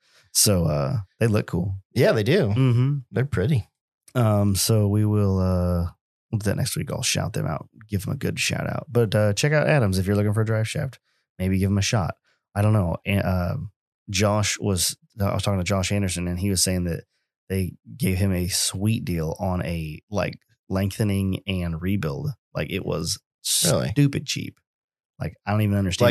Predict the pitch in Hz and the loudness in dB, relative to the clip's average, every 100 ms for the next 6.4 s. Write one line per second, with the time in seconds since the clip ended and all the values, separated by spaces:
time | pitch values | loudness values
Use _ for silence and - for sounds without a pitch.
0 | 120 117 104 101 117 123 - 101 127 190 | 4 4 4 4 4 2 2 2 2 0
1 | - 117 120 107 98 98 92 85 196 110 | 0 2 4 4 2 2 0 2 4 6
2 | 165 117 104 104 95 101 90 95 101 104 | 6 4 2 2 2 0 0 0 0 0
3 | 82 98 101 92 65 87 98 110 110 - | 0 0 2 0 -2 -2 -2 -2 -2 -6
4 | - 98 82 104 104 90 - 95 87 98 | -2 0 2 2 2 2 2 0 0 0
5 | 85 - 90 - 104 95 - 101 - 101 | -2 -2 -2 0 0 0 -2 -2 -2 -2
6 | 95 87 82 87 | -2 -2 -4 -6